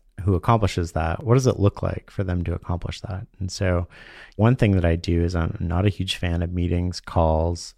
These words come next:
uh, all of that. So I don't do many podcast interviews. I'm usually on the other side. I'm a bit shy talking about this stuff, but I don't take meetings in the morning. I don't usually,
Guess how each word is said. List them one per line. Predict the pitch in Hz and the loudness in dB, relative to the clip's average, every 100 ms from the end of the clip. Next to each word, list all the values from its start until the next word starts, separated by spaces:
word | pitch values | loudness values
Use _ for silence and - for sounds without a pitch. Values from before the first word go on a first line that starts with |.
| - | -8
uh, | 85 | -6
all | 85 87 | -2 0
of | 85 | 0
that. | 82 - - | -2 -4 -2
So | |
I | 92 | 0
don't | 92 90 | 0 0
do | 98 | 0
many | 92 90 | 2 2
podcast | - 85 90 82 - | 0 0 0 0 0
interviews. | 90 87 87 87 92 - | -2 -2 -4 -6 -6 -2
I'm | 92 | 0
usually | 90 95 92 | 2 2 2
on | 85 | 2
the | 85 | 2
other | 87 85 | 0 -2
side. | - 90 85 87 - - - - - | -2 0 0 -4 -12 -20 -20 -20 -6
I'm | 98 | -2
a | |
bit | 87 92 | 2 0
shy | - 104 87 87 90 90 - | 0 2 4 2 0 -2 -6
talking | - 101 104 | -2 -2 -2
about | 92 90 | -4 -4
this | 85 | -4
stuff, | - 95 | -6 -4
but | - 98 - - - - _ - | -4 -4 -8 -20 -20 -20 _ -4
I | 110 | 2
don't | 113 113 - | 6 4 4
take | 123 104 | 2 4
meetings | 98 98 98 | 4 4 2
in | 101 | 0
the | 98 | 0
morning. | 95 92 92 95 95 _ _ - - | 2 2 0 -2 -8 _ _ -18 -2
I | |
don't | 92 95 - | 0 0 0
usually, | 98 98 101 | 2 4 4